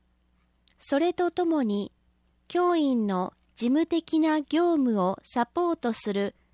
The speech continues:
教員業務支援員や、子どもの学習を支える学習支援員といった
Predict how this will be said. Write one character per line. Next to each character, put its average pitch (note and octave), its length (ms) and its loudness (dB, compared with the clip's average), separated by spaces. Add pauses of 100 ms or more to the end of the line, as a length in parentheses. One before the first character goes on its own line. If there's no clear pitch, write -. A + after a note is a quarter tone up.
(500)
教 E4+ 320 2
員 F4+ 300 2
業 E4 220 2
務 D#4+ 200 2
支 D4+ 240 -4
援 E4+ 300 0
員 A3 260 0
や、 F3+ 300 -4 (720)
子 C4 180 0
ど D#4+ 140 2
も F4 140 0
の F4 180 2
学 D4 300 -2
習 D#4+ 360 -2
を D#4 120 0
支 C#4 120 -2 (160)
え C4+ 220 0
る A#3 240 0 (540)
学 C#4 320 0
習 E4+ 320 0
支 - 260 -4
援 F4+ 300 0
員 A#3 200 0
と G#3 180 -4
い G3 140 -4
っ - 120 -20
た G3 240 -2